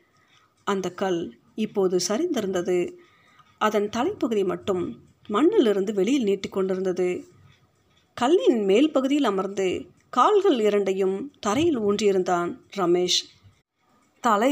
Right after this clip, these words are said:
வாரப்படாமல் பரட்டையாக இருந்தது. ஒரு கையில் பிரஷை வைத்து பல் துலக்கி கொண்டிருந்தான். இன்னொரு கை தரையில் கிடைத்த சிறு கற்களை எடுத்து தூர எறிந்தவாறு இருந்தது. பல் துலக்கி கொண்டே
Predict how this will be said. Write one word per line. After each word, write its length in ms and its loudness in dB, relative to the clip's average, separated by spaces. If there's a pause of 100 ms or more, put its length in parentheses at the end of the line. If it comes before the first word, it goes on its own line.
வாரப்படாமல் 840 2 (420)
பரட்டையாக 540 2
இருந்தது. 480 0 (680)
ஒரு 220 2
கையில் 340 2
பிரஷை 360 0
வைத்து 360 0 (420)
பல் 260 0
துலக்கி 360 0
கொண்டிருந்தான். 680 2 (540)
இன்னொரு 360 0
கை 400 -2 (220)
தரையில் 400 0
கிடைத்த 400 -2
சிறு 260 -2
கற்களை 420 -2
எடுத்து 380 0 (320)
தூர 320 2
எறிந்தவாறு 580 0
இருந்தது. 560 -2 (560)
பல் 260 0
துலக்கி 380 -2
கொண்டே 560 0